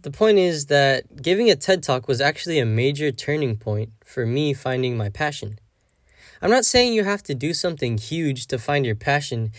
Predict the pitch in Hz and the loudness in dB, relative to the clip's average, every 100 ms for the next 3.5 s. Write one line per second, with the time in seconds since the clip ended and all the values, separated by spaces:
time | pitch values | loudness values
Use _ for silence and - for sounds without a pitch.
0 | - - 123 113 107 143 170 131 107 107 | -16 -8 -4 -2 -2 -2 0 -2 -4 -4
1 | 123 - _ _ - - 165 - 202 202 | -6 -8 _ _ -14 -6 -2 2 4 4
2 | 202 185 160 175 208 202 202 214 165 139 | 4 2 -2 -6 -6 -6 -2 0 0 0
3 | 185 185 - - | -2 -2 -8 -14